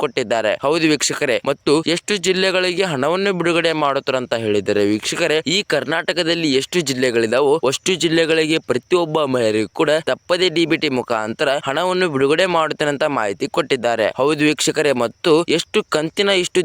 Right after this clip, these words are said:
ದಿನದಲ್ಲಿ ಎಷ್ಟು ಕಂತಿನ ಹಣವನ್ನು ಬಿಡುಗಡೆ ಮಾಡಿದ್ದಾರೆ ಹೇಳಿದರೆ ವೀಕ್ಷಕರೇ, ಟೋಟಲ್ ಆಗಿ ನಲವತ್ತೆರಡು ಸಾವಿರ ಹಣವನ್ನು ಬಿಡುಗಡೆ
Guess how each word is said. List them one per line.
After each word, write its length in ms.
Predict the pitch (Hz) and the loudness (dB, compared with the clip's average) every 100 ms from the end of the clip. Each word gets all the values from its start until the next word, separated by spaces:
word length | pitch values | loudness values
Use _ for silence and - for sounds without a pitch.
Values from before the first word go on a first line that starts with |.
| 160 | 0
ದಿನದಲ್ಲಿ 400 | 151 165 143 151 165 | 0 2 2 0 0
ಎಷ್ಟು 200 | - 190 143 | -2 -2 0
ಕಂತಿನ 300 | 151 190 180 170 | -2 -2 -2 0
ಹಣವನ್ನು 300 | 151 151 131 | 0 0 0
ಬಿಡುಗಡೆ 280 | 117 127 131 123 | 2 2 2 0
ಮಾಡಿದ್ದಾರೆ 400 | 113 110 113 107 110 | 0 0 0 0 0
ಹೇಳಿದರೆ 320 | 104 107 101 | 2 2 0
ವೀಕ್ಷಕರೇ, 400 | 104 156 175 147 160 | -2 -4 0 0 2
ಟೋಟಲ್ 340 | 123 - 175 131 | 0 0 0 0
ಆಗಿ 200 | 113 151 147 139 | 0 0 -2 -2
ನಲವತ್ತೆರಡು 640 | 127 151 190 - 156 170 185 - | 0 0 0 0 -2 0 0 2
ಸಾವಿರ 240 | 165 160 143 | 2 2 0
ಹಣವನ್ನು 400 | 127 123 151 143 160 | -2 -2 0 0 0
ಬಿಡುಗಡೆ 280 | 135 139 135 | 0 0 0